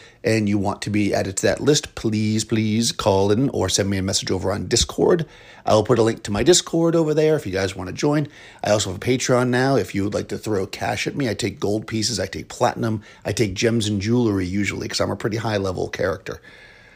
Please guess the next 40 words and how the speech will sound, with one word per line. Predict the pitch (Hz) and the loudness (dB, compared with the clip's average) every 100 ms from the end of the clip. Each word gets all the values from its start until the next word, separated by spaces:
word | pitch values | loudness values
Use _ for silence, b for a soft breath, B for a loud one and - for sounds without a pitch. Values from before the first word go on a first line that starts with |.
| B - | B -6
I'm | 90 | -4
not | 92 - | -4 -4
really, | - - | -4 -4
I'm | - | -4
like | - | -4
a | - | -4
zero | - 50 50 | -2 -2 -2
level | - - | -4 -6
N | - | -8
P | - | -8
C, | - 113 | -6 0
but | - 151 - - - | 2 2 0 -18 -8
don't | - 92 | -4 -2
tell | 110 92 | 0 0
anybody | 87 92 95 | 0 0 2
that. | 95 - - B B B B B B - | 0 -2 -10 B B B B B B -2
Sometimes | - 110 101 104 95 92 | 0 2 2 2 2 0
the | 92 95 | 0 0
zero | 101 101 | 2 2
level | 92 92 87 | 2 0 -2
N | 90 | -4
P | 95 | -2
C | 90 - 90 | 0 0 0
is | 87 - | -2 -4
the | |
one | - - | -4 -4
who's | 98 - | -6 -6
truly | - 113 90 - - | -4 -4 -4 -6 -10
in | - | -10
charge. | - - - - - - b b b b b b - | -10 -10 -14 -14 -14 -14 b b b b b b -4
But | 165 | 0
until | 165 165 | 4 4
next | 160 156 | 4 2
time, | - 156 170 175 175 _ - - _ - | 2 2 2 0 -4 _ -20 -20 _ -2
I | |
still | 120 151 | 2 2
don't | 131 120 | 2 2
have | 110 | 0
a | |
good, | 101 98 90 | 2 0 -2